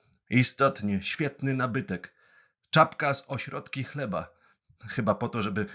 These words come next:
myszy przywędrowały i zjadły mi ją na głowie”. Pinokio stał jak na szpilkach. Już, już miał wystąpić z propozycją, ale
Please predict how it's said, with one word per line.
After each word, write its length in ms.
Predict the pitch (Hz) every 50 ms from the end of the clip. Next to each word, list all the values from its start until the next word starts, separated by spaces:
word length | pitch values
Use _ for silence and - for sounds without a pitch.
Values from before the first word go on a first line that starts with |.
| - - -
myszy 420 | 101 107 120 139 139 117 104 104
przywędrowały 840 | - - 110 104 101 107 104 101 113 110 98 110 110 110 110 107
i 160 | 101 98 98 95
zjadły 440 | 90 90 110 113 107 104 98 95
mi 120 | 92 98 101
ją 160 | 104 101 104
na 140 | 110 101 101
głowie”. 380 | 90 104 104 95 92 92 87 - _ _ _ _ _ _ _ _ _ _ _ _ - - - _
Pinokio 560 | - 104 98 101 98 - - 98 98 101 95 -
stał 360 | - - - - 104 90 87
jak 220 | 90 90 - -
na 100 | - 95
szpilkach. 640 | - - - - 67 - - - 78 - - - _ _ _ _ _ _ _ - _ _ _ _ _ _ _ _ _ _ _ _ -
Już, 240 | 156 185 147 - 127
już 200 | 131 117 - 120
miał 160 | 113 113 98
wystąpić 560 | 101 98 - - - 143 117 - 92 87 -
z 80 | - -
propozycją, 720 | - 104 - - 98 98 139 135 - - 104 104 92 - - - - - - - - - _ -
ale 280 | - 117 110 110 -